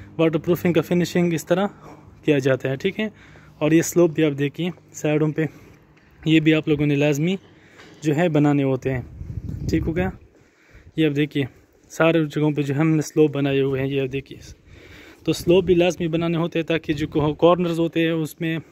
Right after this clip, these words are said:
वहाँ पे जो है वेला या हाउस में पानी ना जाए। और जो हमारे पास रेन वाटर का पाइप हो, पूरा स्लोप उधर वहाँ तक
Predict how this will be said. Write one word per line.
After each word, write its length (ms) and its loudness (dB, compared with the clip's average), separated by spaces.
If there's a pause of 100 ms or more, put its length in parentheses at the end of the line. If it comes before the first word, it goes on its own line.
(120)
वहाँ 420 -2
पे 100 2
जो 120 -2
है 100 4
वेला 420 2
या 220 0
हाउस 380 0
में 140 -2 (560)
पानी 320 0 (320)
ना 160 4
जाए। 280 -2 (320)
और 140 0
जो 200 4
हमारे 220 2
पास 240 -4
रेन 200 2
वाटर 260 0
का 120 -2
पाइप 320 -2
हो, 100 -2
पूरा 260 2
स्लोप 380 0
उधर 240 0 (560)
वहाँ 240 -2
तक 160 -4